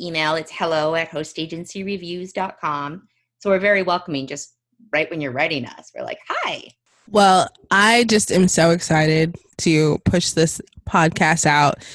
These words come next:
Speaker 2: These are the voices behind Host Agency Review. Um, I have, and I just, like, I think the excitement level of having you guys on is because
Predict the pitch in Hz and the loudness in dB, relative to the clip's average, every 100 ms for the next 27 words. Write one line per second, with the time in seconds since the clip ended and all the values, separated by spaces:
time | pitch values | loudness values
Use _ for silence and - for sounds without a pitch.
0 | - - 190 226 214 190 185 170 185 190 | -20 -2 4 6 6 4 4 4 4 4
1 | 185 175 165 190 - - - _ _ 180 | 4 4 4 4 0 -6 -14 _ _ 2
2 | 185 190 165 147 143 143 160 185 190 _ | 4 2 4 4 2 4 4 2 0 _
3 | _ _ _ _ _ _ - 185 208 - | _ _ _ _ _ _ 2 2 2 0
4 | 170 165 175 170 170 165 151 143 151 185 | 2 4 2 4 4 2 2 2 2 0
5 | _ _ _ - 147 147 147 147 - 175 | _ _ _ -2 0 2 2 -2 -2 0
6 | 175 190 185 170 - - - 226 220 - | 2 4 4 2 -4 -14 0 4 4 0
7 | - - - 226 254 262 - - 220 214 | -8 -14 2 4 4 2 0 0 2 2
8 | - - 226 240 320 330 330 - _ _ | 0 -2 2 4 4 2 -4 -16 _ _
9 | _ - 208 190 - - 170 165 208 196 | _ -4 0 0 0 2 2 2 2 4
10 | 208 220 233 233 233 220 _ - 190 196 | 4 4 4 4 2 0 _ 0 2 4
11 | 180 160 180 190 190 170 175 160 160 185 | 2 2 2 4 4 4 2 2 4 4
12 | 190 190 202 185 185 | 2 0 2 2 2